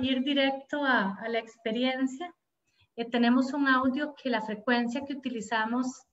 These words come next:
es cuatrocientos treinta y dos y esta es una, una frecuencia, la frecuencia de la prosperidad y también la frecuencia en que los instrumentos, el la, estaba afinado en esta frecuencia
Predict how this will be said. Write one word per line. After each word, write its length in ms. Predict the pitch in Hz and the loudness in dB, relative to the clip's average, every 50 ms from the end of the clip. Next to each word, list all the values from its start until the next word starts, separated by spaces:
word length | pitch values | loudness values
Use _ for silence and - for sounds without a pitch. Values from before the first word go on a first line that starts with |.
| _ _ _ _ _ _ _ | _ _ _ _ _ _ _
es 180 | - 226 214 - | -10 -8 -8 -6
cuatrocientos 840 | - - 277 277 277 240 220 - - 233 220 214 220 269 262 - - | -4 -2 -2 0 0 -2 -4 -2 -2 -2 -2 -2 -4 -6 -6 -6 -6
treinta 400 | - 285 269 269 247 254 233 214 | -4 0 0 0 0 0 0 -2
y 80 | 214 | -2
dos 420 | 196 196 262 277 311 311 302 - 254 | 0 0 0 0 0 -2 -4 -2 -4
y 40 | |
esta 200 | 233 233 - - 269 | -4 -4 -4 -6 -8
es 120 | 262 - | -6 -4
una, 580 | 269 254 254 247 254 262 254 240 208 180 - - - _ _ _ _ _ _ _ _ _ _ | -2 0 2 4 4 4 4 4 2 0 -2 -8 -16 _ _ _ _ _ _ _ _ _ _
una 200 | - 240 247 254 | -2 0 2 2
frecuencia, 480 | 254 269 269 262 254 247 247 247 - 277 | 2 0 0 2 4 4 4 4 2 0
la 120 | 269 240 | -2 -2
frecuencia 400 | - 233 220 - 220 214 208 269 | -2 -4 -4 -4 -4 -4 -2 -2
de 60 | 262 262 | 0 0
la 140 | 262 262 | -2 -2
prosperidad 680 | 262 214 202 - - - 202 208 202 208 214 233 294 311 - - - _ _ _ _ _ _ _ _ _ _ _ _ | -4 -6 -10 -10 -8 -6 -4 -2 -2 0 0 0 0 0 -4 -12 -18 _ _ _ _ _ _ _ _ _ _ _ _
y 100 | - 247 | -4 0
también 300 | 247 240 233 226 226 240 | 0 2 2 2 2 4
la 120 | 247 262 254 | 4 2 2
frecuencia 520 | 269 269 269 - 240 240 240 233 - 269 | 0 -2 0 2 2 2 2 2 2 2
en 120 | 262 254 | 2 2
que 60 | 254 240 | 2 0
los 220 | 214 208 - - | -2 -4 -4 -2
instrumentos, 720 | 214 214 - - - 226 214 214 220 226 - 277 262 - | -4 -4 -4 -4 -4 -4 -2 -2 -4 -4 -4 -4 -4 -4
el 180 | 247 226 214 214 | -4 -2 -2 2
la, 260 | 220 240 285 320 320 - - _ _ _ _ _ _ _ _ _ _ - | 2 2 2 2 0 -6 -14 _ _ _ _ _ _ _ _ _ _ -14
estaba 500 | 226 202 - - 233 220 220 240 247 262 | -14 -6 0 2 4 4 6 6 6 6
afinado 500 | 247 254 - 233 220 208 208 214 226 240 | 6 4 2 2 2 4 2 2 4 2
en 80 | 247 226 | 2 2
esta 200 | 214 - - 247 | 0 -2 -6 -6
frecuencia 960 | 254 - 233 - - 226 208 214 214 202 202 - 254 240 220 190 190 - | -6 -6 -8 -6 -4 -2 -2 -2 -2 -2 -2 0 2 2 2 2 0 -4